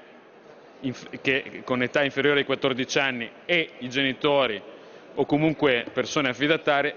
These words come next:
alla stessa maniera qui cerchiamo, introducendo un limite temporale definito, che c'è già nella norma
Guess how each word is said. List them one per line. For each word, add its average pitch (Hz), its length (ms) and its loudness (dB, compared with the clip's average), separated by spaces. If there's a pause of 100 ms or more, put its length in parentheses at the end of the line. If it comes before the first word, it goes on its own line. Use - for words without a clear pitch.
alla 135 180 0
stessa 160 360 0
maniera 160 400 2
qui 151 200 0
cerchiamo, 156 720 0 (520)
introducendo 151 680 0
un 151 80 0
limite 165 360 0
temporale 151 540 2
definito, 139 960 0 (120)
che 147 120 2
c'è 160 200 0
già 156 240 2
nella 135 240 0
norma 113 500 0